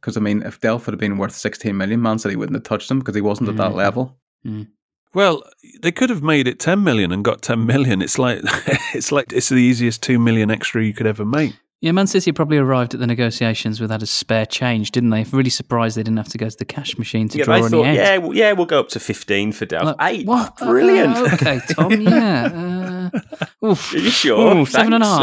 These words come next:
Speaker 4: Thanks.
Speaker 2: seven and a half. <laughs>
Speaker 3: 'Cause if you're gonna play that game, why set it that low?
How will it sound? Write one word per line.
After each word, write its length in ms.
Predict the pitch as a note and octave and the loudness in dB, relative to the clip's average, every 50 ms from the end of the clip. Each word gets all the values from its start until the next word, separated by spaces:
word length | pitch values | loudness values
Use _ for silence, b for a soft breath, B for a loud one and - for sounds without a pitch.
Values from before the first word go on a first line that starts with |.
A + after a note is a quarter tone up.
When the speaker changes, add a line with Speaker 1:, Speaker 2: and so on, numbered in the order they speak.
| C#3+ F3+ F#3+ | 2 0 0
Speaker 4:
Thanks. 60 | - | -2
Speaker 2:
seven 200 | - G#3 G#3+ A3 | -2 0 2 4
and 80 | A3 A#3+ | 4 4
a 40 | A#3+ | 4
half. 280 | A#3+ C#4 C#4+ - - - _ - | 4 4 2 0 -6 -10 _ -6
<laughs> 180 | D#3+ - _ - | -6 -4 _ -4
Speaker 3:
'Cause 140 | D3 D3 D#3 | -2 2 2
if 140 | F#3 - G3+ | 0 0 0
you're 100 | F3+ F#3+ | 0 2
gonna 160 | G#3 B3 C4+ | 2 0 0
play 260 | - - G3+ F#3 E3+ | -2 0 0 2 2
that 300 | C#3+ C#3+ B2 - - - | 2 0 -2 -4 -4 -2
game, 440 | - D#3 D3+ C#3 A#2 F#2+ D#2+ D2+ F2 | 0 2 2 2 2 0 0 -2 -4
why 260 | G2 G#2+ B2 C3 C3+ | -2 0 0 0 0
set 260 | - - - D#3+ C#3+ | 0 -2 0 0 0
it 140 | B2 - - | 0 0 0
that 200 | C3+ B2+ - - | 0 -2 -2 -2
low? 400 | A#2 B2 C3 B2+ A2+ F#2 - | -2 0 0 2 2 0 -2